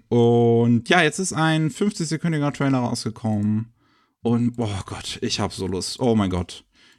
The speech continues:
Die atmosphärische Musik von Ueshiba haut mich natürlich wieder vollkommen weg. Und ich find die Prämisse hier halt auch mal super interessant.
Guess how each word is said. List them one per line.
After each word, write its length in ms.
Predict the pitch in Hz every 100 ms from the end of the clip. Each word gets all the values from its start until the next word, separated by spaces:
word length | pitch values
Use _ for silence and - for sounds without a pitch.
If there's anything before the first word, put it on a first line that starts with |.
| -
Die 80 | 135
atmosphärische 680 | 117 117 - 117 110 101 113
Musik 360 | 107 110 110
von 160 | - 107
Ueshiba 380 | 107 104 113 104
haut 160 | 101
mich 100 | 104
natürlich 320 | 104 123 104
wieder 140 | 104 101
vollkommen 420 | 123 120 113 104
weg. 200 | 110 113 _ _ _ _ _
Und 1200 | 120 120 120 117 117 113 117 113 113 113 113 113 - _ _ _ _
ich 120 | -
find 160 | 233 240
die 60 | 180
Prämisse 420 | 139 123 123 120
hier 140 | 107
halt 140 | 98 85
auch 100 | 98
mal 160 | 95
super 480 | 92 101 104 107 78
interessant. 720 | 85 - 95 98 92 95 92